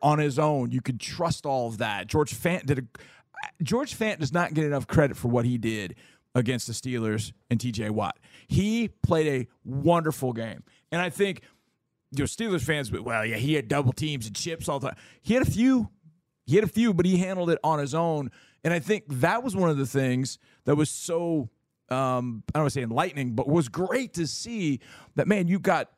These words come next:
maybe with guys coming back, you maybe now have some depth on the offensive line. But I think that part could open things up for the tight ends, which now makes you even more dangerous if you start adding in,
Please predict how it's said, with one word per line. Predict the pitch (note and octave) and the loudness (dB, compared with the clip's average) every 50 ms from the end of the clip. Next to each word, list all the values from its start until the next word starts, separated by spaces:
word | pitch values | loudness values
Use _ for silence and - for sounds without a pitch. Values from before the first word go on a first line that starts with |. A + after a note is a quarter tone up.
| _ _ _ - | _ _ _ -8
maybe | A2 A2+ C3 D#3+ G#3 F3+ D#3+ C#3+ | -4 -2 -2 0 0 0 0 0
with | C3 C3 A2 | 0 -2 -2
guys | - D3 C#3+ C#3+ - | -2 -2 -2 -2 -2
coming | - C#3+ B2+ A#2 | -4 -4 -2 0
back, | A2+ D#3 F3+ - - | 2 0 0 0 0
you | C#3 | 0
maybe | C#3 C#3 C3 B2+ | 0 2 2 2
now | B2 B2 A#2+ | 2 2 2
have | B2 A#2+ A#2 A2 | 2 0 0 -2
some | - G#2 | -4 -4
depth | G2+ F3+ F#3+ G3 - | 0 0 0 0 0
on | D#3+ C#3 | 0 0
the | C3 A#2+ | 2 0
offensive | A2 - - B2 G#2+ - B2 G#2 G2+ | 0 0 -2 -2 -2 -4 -6 -6 -2
line. | A#2+ A#2 A2+ A2 G#2+ | -2 -2 -2 2 6
But | G2+ F#3+ F3+ - - - - - - _ - | 6 6 6 4 -2 -16 -20 -20 -20 _ -4
I | - F3 G3+ | -2 -2 -2
think | - E3 B2+ A2 A#2+ A#2+ A#2+ A#2+ | -2 -4 -6 -6 -6 -6 -2 0
that | D#3+ E3+ A3 C4 C#4 A3+ - - _ _ _ _ _ _ _ _ _ _ | 2 2 2 0 -2 -4 -8 -10 _ _ _ _ _ _ _ _ _ _
part | - - D#3 D3+ C#3 C3+ C3 - - _ _ _ - | 2 4 4 6 4 4 2 0 -4 _ _ _ -4
could | - E3 D#3 - | 0 0 2 4
open | - F3 - - E3+ D#3 | 4 4 6 4 2 2
things | - - D3+ C#3 A#2 G#2 | 2 -2 -2 -2 0 -2
up | D3 C3+ A#2+ - | -2 -4 -2 0
for | - C#3 | 2 2
the | A#2+ A2+ | 2 0
tight | - - A#2+ A#2+ G#2+ G#2+ | -4 -6 -6 -4 -2 0
ends, | C#3+ G3+ A#3+ A3+ F3+ D3+ D3 C#3+ B2 - _ - - - - - _ _ | 0 0 0 0 0 0 -2 -2 -4 -6 _ -20 -20 -20 -20 -20 _ _
which | - A#2+ A#2+ - - | 0 0 0 0 -2
now | D#3 D#3+ E3+ | -4 -2 0
makes | D#3 D#3 D3 C3+ - - | 0 0 0 -2 -2 -4
you | C3+ B2 - | -6 -4 0
even | - D#3 D3+ C3 A#2 B2 A#2 A2+ | 2 2 4 4 4 2 2 0
more | A2+ A#2 A#2+ B2 C#3 E3+ G#3+ B3 A#3+ | 0 0 2 4 6 6 6 6 4
dangerous | F#3 B2+ C#3 B2 B2 B2 G#2 A#2+ A#2+ A#2 - - | 2 0 -2 0 -2 -2 0 -2 -2 -2 -4 -6
if | A#2 | -6
you | C3 E3 | -6 -6
start | E3 - - D#3+ C#3+ - - | -6 -4 -4 -4 -4 -4 -4
adding | - C#3+ D3 D3+ C#3 C3 C#3 | -4 -4 -2 -4 -4 -4 -4
in, | D3 D#3 D3+ D3+ D3 C#3 A#2+ | -2 -2 -2 -2 -4 -4 -6